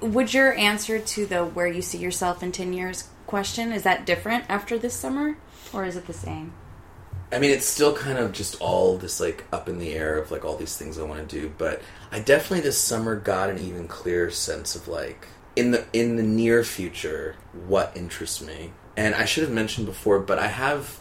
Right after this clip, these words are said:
Speaker 2: off and on throughout, you know, all these jobs and little theater jobs and stuff, I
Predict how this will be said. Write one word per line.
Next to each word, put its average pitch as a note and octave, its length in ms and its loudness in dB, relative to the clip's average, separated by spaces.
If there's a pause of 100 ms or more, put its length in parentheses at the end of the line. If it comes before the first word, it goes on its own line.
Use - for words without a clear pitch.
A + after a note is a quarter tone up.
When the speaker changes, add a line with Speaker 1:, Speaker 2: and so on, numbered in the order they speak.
(340)
Speaker 2:
off A#2 280 8
and G#2 80 2
on G2+ 260 2
throughout, F#2+ 420 4
you F#2+ 60 -6
know, F#2 100 -4
all F#2 200 -2
these F#2 180 -4
jobs F2 460 0
and F#2 80 -6
little F2 140 -4
theater F2+ 540 -2 (380)
jobs E2+ 420 -2
and E2+ 100 -8
stuff, E2 300 -4
I G2 120 2